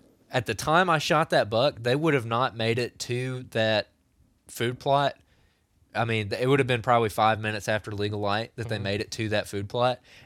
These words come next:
Speaker 1: And they were coming straight behind the ladder stand.
Speaker 2: Mm-hmm.
Speaker 1: So if you were in that ladder stand, they would have came from straight behind you. The wind was wrong for that ladder stand that day. So they would have smelled you before they got there. But it's like,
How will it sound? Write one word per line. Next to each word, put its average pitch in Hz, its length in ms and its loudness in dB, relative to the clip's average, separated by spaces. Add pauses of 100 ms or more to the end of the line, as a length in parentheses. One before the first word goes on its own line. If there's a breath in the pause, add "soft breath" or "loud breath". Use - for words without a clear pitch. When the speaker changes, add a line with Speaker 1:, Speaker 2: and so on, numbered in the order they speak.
(120)
Speaker 1:
And 139 520 0
they 131 160 4
were 135 120 0
coming 123 300 -2
straight 147 640 2
behind 139 340 0
the 107 40 -4
ladder 101 260 0
stand. - 440 -12
Speaker 2:
Mm-hmm. 117 240 -8
Speaker 1:
So 123 280 4
if 117 180 -2
you 156 140 2
were 151 80 4
in 170 100 4
that 123 160 0
ladder 113 220 0
stand, 113 260 -6
they 113 80 2
would 131 80 -2
have 120 100 -4
came 120 220 -2
from 98 160 -10
straight 127 340 -2
behind 104 380 -4
you. 95 160 -6 (360 soft breath)
The 101 60 -6
wind 113 240 -2
was 113 140 -6
wrong 104 240 0
for 98 140 -8
that 92 180 0
ladder 95 220 -4
stand 92 320 -8
that 85 160 -8
day. 87 280 -8 (260 soft breath)
So - 120 -6
they 104 120 2
would 101 80 2
have 95 80 -4
smelled 127 300 -2
you 107 100 -4
before 107 260 -2
they 104 100 0
got 107 280 2
there. 95 260 -2 (260 soft breath)
But 143 220 4
it's 143 160 0
like, 131 220 4